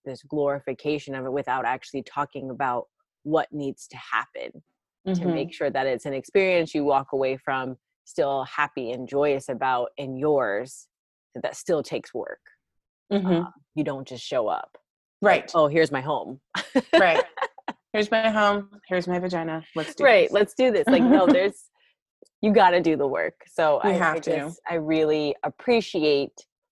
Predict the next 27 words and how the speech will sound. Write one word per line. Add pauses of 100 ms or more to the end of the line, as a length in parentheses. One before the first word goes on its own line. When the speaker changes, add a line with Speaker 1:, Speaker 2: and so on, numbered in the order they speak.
(300)
Speaker 1:
um, (640)
you,
you
talking
about
that
and,
and
sharing
that (320)
from
a (140)
stance
of (320)
a
midwife
who's
doing
this. (220)
Um,
Speaker 2:
Mm-hmm.
Speaker 1:
like, (240)
"Yeah,
I'm
here
for
you,